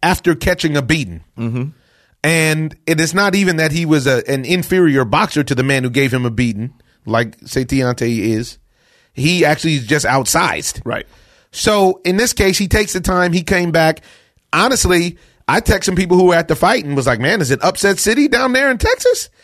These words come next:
Speaker 1: Because the first four rounds were all Jesse.
Speaker 2: It sure was. And if you could have got Mikey down, he probably would have won that fight.
Speaker 1: Yeah.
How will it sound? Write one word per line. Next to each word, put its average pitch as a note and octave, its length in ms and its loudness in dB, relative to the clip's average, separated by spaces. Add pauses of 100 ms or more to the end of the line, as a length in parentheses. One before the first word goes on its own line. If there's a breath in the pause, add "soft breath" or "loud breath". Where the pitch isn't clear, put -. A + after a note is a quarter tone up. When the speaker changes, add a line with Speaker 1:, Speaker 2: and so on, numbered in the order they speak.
(160 soft breath)
Speaker 1:
Because D#3+ 520 0
the C#3+ 180 -2 (120)
first A#3 300 0
four A3+ 200 4
rounds A3+ 360 2
were E3 140 2 (180)
all A#3 400 4
Jesse. C3 560 -4
Speaker 2:
It - 60 -20
sure - 180 -2
was. A#2+ 380 0 (500 soft breath)
And D3+ 120 2
if A#2+ 80 -4
you F#3 100 -2
could A3+ 140 0
have F#3 100 -2
got D#3 160 2
Mikey D3 280 -2
down, D#3 240 2
he D3 80 -4
probably D#3 280 0
would C#3 120 0
have C3+ 100 0
won D3+ 120 0
that D3+ 160 -6
fight. - 320 -4
Speaker 1:
Yeah. B2+ 260 0